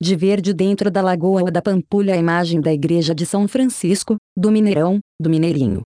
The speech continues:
Desde que o ex-prefeito Flávio Noman iniciou o trabalho de limpeza da lagoa,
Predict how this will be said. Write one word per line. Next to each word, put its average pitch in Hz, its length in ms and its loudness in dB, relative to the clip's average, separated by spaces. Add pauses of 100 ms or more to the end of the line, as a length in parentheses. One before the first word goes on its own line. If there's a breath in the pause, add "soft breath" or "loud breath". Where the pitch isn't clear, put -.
(240)
Desde 180 360 0
que - 100 -2
o 226 60 4
ex-prefeito 180 600 -2
Flávio 180 460 0
Noman 170 240 2
iniciou 180 500 0
o 175 60 0
trabalho 175 440 0
de 170 120 -2
limpeza 196 420 0
da 190 120 0
lagoa, 185 480 0